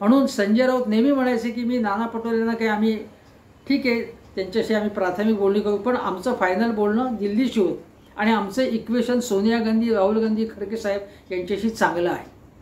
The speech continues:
असं संजय राऊत सातत्याने म्हणत आले. याचं कारण काय की काँग्रेसच्या श्रेष्ठींचा व्यवहार हा शालीन राहिलेल्या आत्ताच्या काळामध्ये, जुन्या मस्तीमध्ये ते वावरत नाहीत. पूर्वीच्या काळामध्ये ती सत्तेची एक मस्ती काँग्रेसलाही आली होती,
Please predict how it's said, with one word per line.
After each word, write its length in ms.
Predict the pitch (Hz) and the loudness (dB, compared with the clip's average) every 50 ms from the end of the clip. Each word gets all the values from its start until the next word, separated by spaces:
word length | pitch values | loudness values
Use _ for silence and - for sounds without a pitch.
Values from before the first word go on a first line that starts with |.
| - - - - - - - | -20 -20 -20 -20 -18 -12 -8
असं 300 | - - - 240 240 214 | -8 -4 -2 -2 -2 -2
संजय 380 | - - 175 180 185 214 214 | 0 0 0 0 2 0 0
राऊत 140 | 208 208 202 | 0 0 -2
सातत्याने 760 | - - 165 156 - 196 185 180 - 185 175 196 220 226 - - - - - - - | -4 -4 -6 -6 -6 -8 -10 -8 -6 -6 -4 -4 -4 -6 -6 -10 -18 -20 -20 -18 -10
म्हणत 320 | 170 175 185 208 196 - | -4 -2 -2 -2 -2 -2
आले. 360 | 160 143 - - - - - - - - - - 170 | -4 -8 -8 -12 -16 -20 -20 -20 -20 -20 -12 -4 0
याचं 280 | 185 190 185 - 294 262 | 0 2 4 4 4 4
कारण 400 | - - 208 208 254 269 262 220 | 4 4 0 2 2 2 0 0
काय 180 | 240 247 240 | -2 -4 -4
की 100 | 220 247 | -6 -8
काँग्रेसच्या 600 | 233 - 208 190 190 202 214 247 226 - - 233 226 226 - | -8 -6 -4 -4 -2 -2 -2 -4 -4 -4 -4 -6 -6 -4 -2
श्रेष्ठींचा 600 | 202 190 180 180 - - 226 220 214 220 220 214 | 0 0 0 0 0 0 0 0 0 0 -2 -4
व्यवहार 480 | 180 180 170 170 185 196 220 220 185 156 - - - - - - - - - - - - - - | -2 -2 0 2 2 4 4 4 2 0 -6 -12 -18 -20 -20 -20 -20 -20 -20 -20 -20 -20 -14 -8
हा 80 | 208 214 | -6 -6
शालीन 600 | 214 - - 208 170 165 180 208 247 262 262 254 | -6 -4 -2 0 2 2 4 4 4 2 2 0
राहिलेल्या 520 | 208 202 190 175 175 180 196 202 202 208 - | 0 0 0 0 2 2 0 0 0 -2 -2
आत्ताच्या 500 | 165 175 170 - - 247 226 226 214 190 | -4 -6 -10 -6 0 0 0 2 2 0
काळामध्ये, 480 | 196 180 160 151 147 139 139 - - - - - - - - - - - - - - 156 | 0 0 -2 -2 -2 -4 -6 -10 -14 -20 -20 -20 -20 -20 -20 -20 -20 -20 -20 -20 -16 -6
जुन्या 340 | 151 196 220 233 262 269 262 | 0 4 4 6 6 4 2
मस्तीमध्ये 720 | 233 214 202 - - - 240 240 233 226 202 185 208 214 214 220 | 2 0 -2 -2 -4 -2 0 0 2 0 0 0 -2 -2 -2 -4
ते 100 | 220 208 | -4 -2
वावरत 480 | 196 175 170 170 175 190 190 190 - | -2 -2 -2 -2 -2 -2 -2 -2 -4
नाहीत. 360 | 190 180 170 196 190 160 131 - - - - - - - - - - - _ - - | -6 -6 -4 -4 -6 -6 -8 -10 -12 -20 -20 -20 -20 -20 -20 -20 -20 -20 _ -10 -2
पूर्वीच्या 480 | 196 208 226 247 294 285 - 262 254 220 | 2 4 6 6 6 4 4 2 0 0
काळामध्ये 500 | 226 220 226 233 233 226 226 220 240 226 | 0 -2 0 0 0 0 -2 -4 -6 -8
ती 240 | - 247 247 240 | -6 -6 -6 -6
सत्तेची 540 | 220 - 202 196 - - 240 226 226 233 240 | -4 -6 -6 -6 -6 -6 -6 -6 -4 -2 -2
एक 120 | 233 220 208 | -2 -2 -4
मस्ती 440 | 202 190 175 - - - 233 226 | -4 -4 -4 -4 -2 -2 0 0
काँग्रेसलाही 580 | 220 233 233 240 277 320 311 294 - 320 339 320 | 0 0 0 0 2 0 0 0 -2 -2 0 0
आली 180 | 285 247 214 185 | 0 2 2 0
होती, 200 | 170 - - | 0 -2 -6